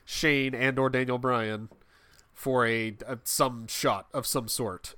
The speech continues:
And so he shows up on SmackDown, and they tell him, "Well, you know, this is the land of opportunity, T M, but we don't have anything for ya. How about you fight A J Styles, and we'll go from there."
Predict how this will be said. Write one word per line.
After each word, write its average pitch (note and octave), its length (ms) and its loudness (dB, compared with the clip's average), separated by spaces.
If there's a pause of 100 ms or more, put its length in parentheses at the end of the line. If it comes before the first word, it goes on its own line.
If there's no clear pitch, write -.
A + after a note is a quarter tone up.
And A2+ 480 -4
so A#2+ 160 -4
he A2 100 -4
shows B2 260 -2
up A#2+ 120 0
on A#2 120 -2
SmackDown, A#2+ 800 -2 (400)
and G#2+ 180 -8
they A#2 140 0
tell A2+ 220 2
him, A#2+ 420 -2
"Well, C#3 280 2
you E3 100 -2
know, D3+ 100 0
this E3 100 -2
is C3 60 -6
the C#3 40 -4
land E3+ 220 0
of F3 80 2
opportunity, G#3 720 0
T F3+ 260 -4
M, F3+ 380 -2
but A#2+ 240 -2 (180)
we A2+ 480 0 (220)
don't C3+ 160 2
have D3 120 4
anything D3 260 2
for F#3+ 220 4
ya. F3 320 4 (520)
How D#3 80 6
about F3 140 8
you D#3 60 6
fight E3 200 8
A D#3+ 100 4
J D3 140 -2
Styles, C#3 480 6
and B2+ 100 -2
we'll B2 140 2
go A#2+ 160 2
from A2 160 -10
there." E2+ 300 -12